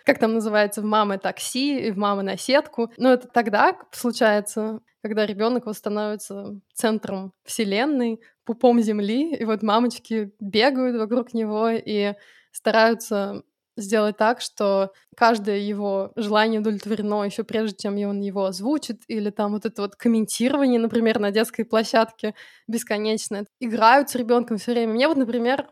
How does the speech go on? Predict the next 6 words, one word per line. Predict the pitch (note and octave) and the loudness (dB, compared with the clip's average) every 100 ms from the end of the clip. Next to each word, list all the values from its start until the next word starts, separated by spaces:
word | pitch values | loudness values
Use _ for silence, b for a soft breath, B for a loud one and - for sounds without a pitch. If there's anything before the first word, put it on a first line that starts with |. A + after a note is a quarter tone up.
| - | -4
очень | B3 B3 A3 | -2 0 -2
понравилось, | A3 G#3+ A#3 B3 A3 G#3+ - - _ - | -2 0 0 0 -2 -4 -12 -20 _ -8
когда | A3+ G#3+ A3 G#3+ G#3+ B B B - | -4 0 2 2 -2 B B B -4
Памела | G#3+ G#3+ B3+ D#4+ A#3+ A#3 | -2 2 2 2 0 -2
сказала, | - A#3 G3+ A3 B3 | -6 -6 -2 0 0
что | A#3 - A3 G#3 G#3 G#3 | -4 -6 -6 -4 -4 -6